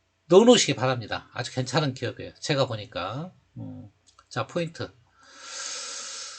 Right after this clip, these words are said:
자, 이공삼공 이게 나오네요. 보니까 골프 인구가 급증하고 있다.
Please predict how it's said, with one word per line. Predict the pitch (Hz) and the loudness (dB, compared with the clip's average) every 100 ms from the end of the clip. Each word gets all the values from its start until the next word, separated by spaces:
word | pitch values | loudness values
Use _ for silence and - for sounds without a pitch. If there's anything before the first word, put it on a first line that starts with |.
| - | 0
자, | 151 120 - | 2 2 2
이공삼공 | 202 240 247 202 220 180 165 | 8 10 10 8 6 6 6
이게 | 196 196 | 4 8
나오네요. | 175 175 147 117 | 10 10 8 4
보니까 | 127 123 - 107 131 185 196 | 0 -4 0 2 4 2 4
골프 | 196 202 190 | 2 2 2
인구가 | 165 143 120 | 2 4 2
급증하고 | 156 - 165 147 117 | 0 -2 2 2 0
있다. | 113 107 | -4 -6